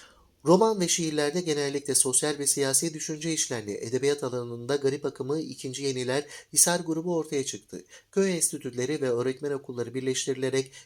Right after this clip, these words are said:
köy enstitülerine son verildi. Halk evleri kapatıldı. Sağlık alanında ebe ve hemşire okulu açıldı. Sağlık alanında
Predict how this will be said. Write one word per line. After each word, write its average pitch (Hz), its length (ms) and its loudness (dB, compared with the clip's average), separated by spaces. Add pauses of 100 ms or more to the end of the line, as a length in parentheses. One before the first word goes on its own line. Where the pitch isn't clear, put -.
köy 180 320 -2
enstitülerine 131 920 -2
son 151 280 0
verildi. 92 380 -4 (260)
Halk 180 280 4
evleri 165 300 0
kapatıldı. 120 580 -6
Sağlık 131 380 0
alanında 123 480 -2
ebe 151 300 -4
ve 143 140 -2
hemşire 135 300 -2
okulu 156 260 0
açıldı. 147 480 2 (220)
Sağlık 165 400 2
alanında 113 400 -2